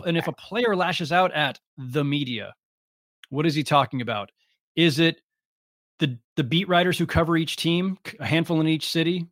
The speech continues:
mostly newspaper people? Is it the T V people in those cities? Is it talk radio guys? Is it Skip Bayless or Colin Cowherd or Stephen A. Smith?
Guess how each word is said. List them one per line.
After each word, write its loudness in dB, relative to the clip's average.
mostly 0
newspaper -2
people? -4
Is 6
it 2
the -2
T 2
V 4
people 2
in 0
those -4
cities? -8
Is 2
it 2
talk 6
radio 4
guys? -8
Is 4
it 2
Skip 0
Bayless 2
or -2
Colin 2
Cowherd 0
or -8
Stephen -4
A. -2
Smith? -4